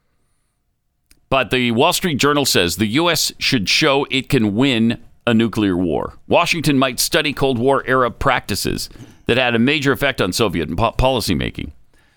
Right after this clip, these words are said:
Russia conducted its first test of the SARMAT, an intercontinental ballistic missile that carries a heavy nuclear payload, on April twentieth.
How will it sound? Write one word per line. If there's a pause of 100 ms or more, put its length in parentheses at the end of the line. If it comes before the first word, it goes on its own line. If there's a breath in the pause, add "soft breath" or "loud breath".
(180)
Russia
conducted
its
first
test
of
the
SARMAT,
an
intercontinental
ballistic
missile
that
carries
a
heavy
nuclear
payload,
on
April
twentieth.